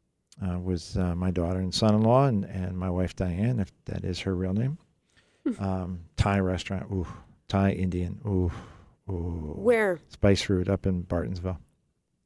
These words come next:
Speaker 2: Okay.
Speaker 1: Spa-, uh, uh, wonderful. Oh,
Speaker 2: I love, I love Thai food.
Speaker 1: Oh, it's fantastic. Um, and, uh, a family came in, a gentleman I had the honor,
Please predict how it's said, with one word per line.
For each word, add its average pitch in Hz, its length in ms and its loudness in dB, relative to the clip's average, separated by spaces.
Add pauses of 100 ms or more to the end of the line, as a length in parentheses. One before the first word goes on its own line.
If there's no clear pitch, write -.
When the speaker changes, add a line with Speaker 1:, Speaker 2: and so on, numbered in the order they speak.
(240)
Speaker 2:
Okay. 185 240 -10 (220)
Speaker 1:
Spa-, - 500 0
uh, 104 60 2
uh, 82 100 2 (840)
wonderful. 92 400 0 (100)
Oh, 90 240 2 (100)
Speaker 2:
I - 40 -4
love, 185 320 0 (100)
I 185 80 -2
love 180 220 -2
Thai 175 180 -12
food. 175 280 -10
Speaker 1:
Oh, 120 200 10
it's 82 180 0
fantastic. - 680 -4 (460)
Um, 104 480 4 (160)
and, 104 440 4
uh, 101 420 4
a 92 60 -6
family 107 360 4
came 101 280 0
in, 101 200 2
a 98 60 2
gentleman 104 420 2
I 98 160 0
had 95 280 0 (140)
the 95 160 -2
honor, 104 480 2